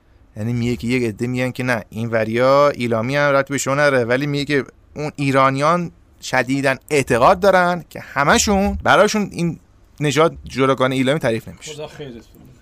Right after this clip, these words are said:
Speaker 1: ولی این به معنی این نیستش که خواستگاه بخواد مثلاً جنوب غرب باشه. به معنی این است که همه اینا یکی هن.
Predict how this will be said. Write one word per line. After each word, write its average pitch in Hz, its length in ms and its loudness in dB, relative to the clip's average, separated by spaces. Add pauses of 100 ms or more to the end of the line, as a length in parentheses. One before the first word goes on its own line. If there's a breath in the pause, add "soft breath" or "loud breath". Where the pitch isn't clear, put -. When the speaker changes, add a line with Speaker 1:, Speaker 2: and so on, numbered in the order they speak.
(240 soft breath)
Speaker 1:
ولی 135 560 2 (280)
این 190 440 2 (260)
به 127 80 -4
معنی 123 540 -4 (120)
این 151 220 -4
نیستش 135 460 -6
که 101 80 -14
خواستگاه 131 640 -8
بخواد 131 300 -8
مثلاً 117 360 -12 (380)
جنوب 110 260 -8
غرب 113 260 -8
باشه. 95 320 -14 (240)
به 123 80 -6
معنی 123 260 0
این 175 120 0
است 175 100 0
که 175 60 -4
همه 160 240 2
اینا 208 120 4
یکی 214 300 4
هن. 98 120 -6